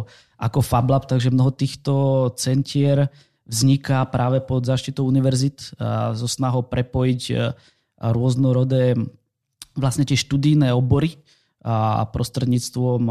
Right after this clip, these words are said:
rôznych, a, startup súťaží, hackathonov a podobne. Takže myslím si, že to z tých univerzít ako keby vyplýva prirodzene a už len dať tomu nejaký ten label alebo takú, takú tú značku, e, je vlastne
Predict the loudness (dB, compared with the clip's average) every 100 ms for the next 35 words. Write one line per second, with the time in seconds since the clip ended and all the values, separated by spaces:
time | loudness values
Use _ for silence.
0 | -2 -2 -4 -4 -6 -8 -6 -4 -2 -4
1 | -6 -8 -10 -14 -16 -18 _ _ _ -14
2 | -6 -4 -4 -6 -6 -6 -6 -4 -4 -4
3 | -4 -4 -6 -8 -12 -10 -10 -10 -8 -6
4 | -4 -6 -6 -2 -2 0 -4 -8 -18 -20
5 | _ 0 2 2 2 0 2 0 0 0
6 | 0 -2 -6 -10 -8 -4 -4 0 2 2
7 | 2 0 -2 -4 -8 -6 -2 0 -2 -10
8 | -18 -4 -2 -2 0 0 0 0 2 4
9 | 4 2 4 2 0 -10 _ _ -2 0
10 | 2 2 0 2 0 -2 -2 -2 -2 -2
11 | 2 2 0 -2 0 0 0 0 -2 -2
12 | -2 -2 -2 -4 -4 -6 -12 -16 -20 -20
13 | _ -14 -8 -6 -2 0 0 -2 -6 -2
14 | 0 0 -2 -6 -8 -6 -6 -8 -6 -6
15 | -6 -6